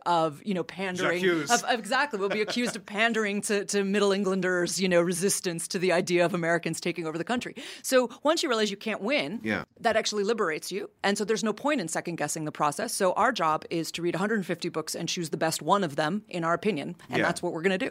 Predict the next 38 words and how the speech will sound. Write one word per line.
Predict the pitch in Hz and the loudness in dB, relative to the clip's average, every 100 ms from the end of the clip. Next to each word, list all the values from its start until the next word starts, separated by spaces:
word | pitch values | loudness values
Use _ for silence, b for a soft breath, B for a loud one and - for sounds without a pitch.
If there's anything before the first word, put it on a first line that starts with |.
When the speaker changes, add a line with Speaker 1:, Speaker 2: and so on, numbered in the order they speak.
| - | -2
Speaker 2:
Well, | - 196 | 2 6
there's | 185 | 6
also | 175 165 147 | 6 4 0
the | 120 | -4
long | 110 120 151 156 | 0 2 2 0
list. | 87 85 - | -6 -8 -4
And | 123 120 | -2 -2
if | 117 | -4
the | 123 | -4
long | 117 135 135 | 2 4 2
list | 127 120 117 | -2 -4 -8
reflects | 107 - 113 110 | -8 -4 -4 -2
a | 98 | -6
suitable | - 110 101 | -6 -6 -8
balance, | 90 139 151 | -2 0 0
I | 127 | -2
mean, | 123 113 | -6 -4
are | 123 | -2
you | 131 | -2
planning | - 131 123 | -2 0 0
on | 113 | -2
doing | 113 117 107 | -2 -2 -2
anything | 110 110 110 104 | -2 -4 -6 -4
to, | 104 - 104 98 95 | -8 -6 -6 -4 -6
uh, | 95 95 92 | -6 -6 -8
to | 90 | -12
combat? | - 120 110 104 104 | -10 -4 -4 -2 -4
I | 113 | -2
mean, | 139 | 2
there | 160 | 2
have | 147 | 2
been | 143 | 0
a | |
lot | 127 139 151 | 2 4 4
of | 131 120 | 2 0
op-ed | 131 135 131 123 | 0 2 0 0
articles | 117 117 113 113 113 | 0 -2 -6 -12 -14
about | 101 113 | -8 -6